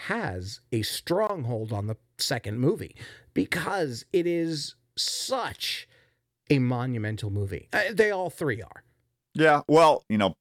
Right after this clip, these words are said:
Speaker 2: the, the Purge is a franchise at this point, like, you know, Fast and the Furious and other things. Uh,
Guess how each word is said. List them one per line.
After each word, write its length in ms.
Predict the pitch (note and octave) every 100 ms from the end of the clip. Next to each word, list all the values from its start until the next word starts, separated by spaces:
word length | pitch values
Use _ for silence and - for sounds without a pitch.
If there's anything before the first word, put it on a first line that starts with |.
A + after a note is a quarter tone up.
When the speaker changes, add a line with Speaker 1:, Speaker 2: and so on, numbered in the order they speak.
| -
Speaker 2:
the, 240 | - F2+ -
the 80 | -
Purge 260 | - B2+ G#2+
is 80 | F#2
a 80 |
franchise 500 | - A2 G#2 G2+ F#2+
at 120 | F2+ G#2
this 120 | G2+
point, 360 | - F2+ F2 -
like, 160 | F2 -
you 80 | F#2
know, 180 | E2 -
Fast 260 | G2 F#2 F#2+
and 80 |
the 80 | E2
Furious 420 | - F2 F2 E2+
and 80 | E2 E2
other 160 | F2
things. 340 | E2+ E2 E2 - _ _ _ _ _ _ -
Uh, 160 | A2